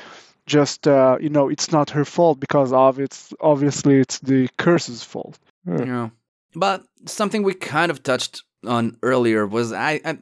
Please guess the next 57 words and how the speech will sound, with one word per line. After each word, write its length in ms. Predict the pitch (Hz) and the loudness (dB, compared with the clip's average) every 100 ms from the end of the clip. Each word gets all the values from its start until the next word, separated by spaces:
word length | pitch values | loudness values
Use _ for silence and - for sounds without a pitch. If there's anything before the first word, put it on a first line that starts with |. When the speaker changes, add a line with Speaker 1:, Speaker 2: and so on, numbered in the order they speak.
| - _ - | -16 _ -14
Speaker 3:
I 60 | 180 | -6
think 160 | 247 | -4
that 140 | 254 208 | -4 -4
this 200 | 190 139 | -6 -2
game 240 | 160 156 | -2 0
does 240 | 139 127 127 | -2 -2 -6
something 300 | - 139 135 | -6 -4 -4
really 260 | 110 120 123 | -2 0 -2
cool 320 | 117 113 117 | -4 -4 -2
in 140 | 107 98 | -2 -4
making 280 | 104 113 | -8 -10
you 80 | 95 | -10
see 180 | - 101 | -8 -8
things 420 | - 107 101 95 - | -6 -6 -6 -8 -16
one 360 | 107 104 107 | -10 -6 -4
way 260 | 101 110 117 | -2 -2 -2
the 140 | - | -6
first 300 | - 98 98 | -10 -10 -8
time 140 | 101 95 | -8 -8
you 80 | 85 | -10
play 240 | - 135 | -10 -8
it. 140 | 170 _ _ - _ - | -8 _ _ -20 _ -10
And 80 | 131 | -4
then 280 | 147 139 135 | -4 -4 -8
once 320 | 127 156 - | -8 -6 -8
you 60 | 151 | -6
connect 300 | 127 120 - | -6 -8 -4
all 160 | 123 123 | -4 -4
the 140 | 117 | -6
dots, 500 | - 117 120 120 - | -4 -2 -2 -4 -14
suddenly 420 | - - 131 127 | -14 -8 -4 -2
everything 340 | 120 117 120 110 | -2 -6 -8 -8
seems 220 | - 113 | -8 -8
to 80 | 113 | -8
be 360 | 107 110 107 - _ _ - | -4 -2 -4 -8 _ _ -10
kind 160 | 143 131 | -6 -4
of 80 | 113 | -4
the 100 | 104 | -2
opposite. 460 | 120 104 - - 101 110 | -2 -4 -8 -12 -20 -20
Uh, 220 | - 127 131 | -18 -14 -12
at 280 | 170 185 214 | -8 -6 -4
least 200 | 233 196 | -4 -4
that's 340 | 185 - - _ | -6 -8 -12 _
how 300 | - - 127 | -10 -4 0
I 100 | 120 | -2
felt. 240 | 123 90 73 | -4 -8 -4
Like, 200 | 151 131 | -4 -4
a 80 | 151 | -4
good 180 | 180 | -2
example 400 | 185 143 151 151 | -2 -2 -6 -6
for 140 | 131 131 | -8 -4
that, 280 | 135 131 135 _ _ - | 0 -2 -4 _ _ -4
that 240 | 135 135 | -2 0
also 300 | 151 170 160 | 0 0 2
I 100 | 131 | 0
kind 220 | 131 139 | -2 -4
of 140 | 131 | -6